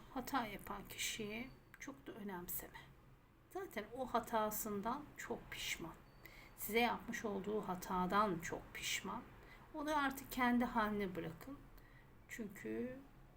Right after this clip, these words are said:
kendisi çok zor şeyler yaşayabilir zaman içerisinde. Size yapmış olduğu kötülüğün karşılığını kat ve kat alıyor gibi.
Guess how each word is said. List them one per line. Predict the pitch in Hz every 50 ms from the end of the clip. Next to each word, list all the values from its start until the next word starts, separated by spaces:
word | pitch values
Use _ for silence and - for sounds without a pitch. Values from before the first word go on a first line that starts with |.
| - - -
kendisi | - - 196 180 180 180 180 180 - - - 254 254 277 320 - -
çok | - - 269 277 - - -
zor | 202 196 214 220 214
şeyler | - - 214 185 180 180 185 196 214 214 202 - - - - - - - - -
yaşayabilir | 185 180 - - - 180 175 170 165 170 170 170 185 190 202 185 165 - - - - - - - -
zaman | - 180 170 165 165 165 160 -
içerisinde. | - - - 180 160 165 165 - - - 160 160 151 - - 160 - - - - - - - - - - -
Size | - - - 196 185 190 196 196 196 196 202 - - - - - - - - -
yapmış | 214 185 175 180 - 208 196 - -
olduğu | 208 190 185 185 180 196 190 190 185 180 180 -
kötülüğün | - - 180 - - - 175 185 196 214 233 233 208 185 - - - -
karşılığını | - 202 180 170 165 - - 185 165 165 165 170 170 175 190 233 262 269 - - - - - - - - - - - - - - - - - - - - - -
kat | - 226 220 214 -
ve | - 160 165
kat | - - 214 214 - - - - - - - - - - - - - - - - - - -
alıyor | 220 190 180 185 196 190 185 175 170 165
gibi. | 165 - 170 - -